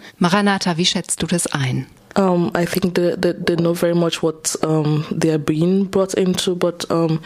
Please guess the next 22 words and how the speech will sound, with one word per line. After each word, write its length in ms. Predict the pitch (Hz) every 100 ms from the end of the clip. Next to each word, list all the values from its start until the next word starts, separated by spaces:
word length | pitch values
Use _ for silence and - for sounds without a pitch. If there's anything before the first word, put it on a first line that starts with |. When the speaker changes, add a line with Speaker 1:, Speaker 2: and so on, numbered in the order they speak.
| -
Speaker 2:
that 280 | - 175 180
is 180 | 208 -
like 220 | 208 196
when 180 | 196 190
someone 320 | - 185 175
is 100 | 180
standing 380 | - 175 170 170
between 260 | 170 - 175
the 60 |
devil 320 | 160 160 151
and 120 | 156 151
the 60 |
blue, 240 | 139 139 131 - -
the 140 | 160
blue 240 | 160 - 139
sea. 280 | - - - - - - - - - - - -
Yeah. 260 | 151 143 - - - - - _ - - -
I 120 | 180
see 300 | - - 190
women, 640 | 185 214 214 175 180 185 185 - -
and 140 | 170 175
it's 200 | 165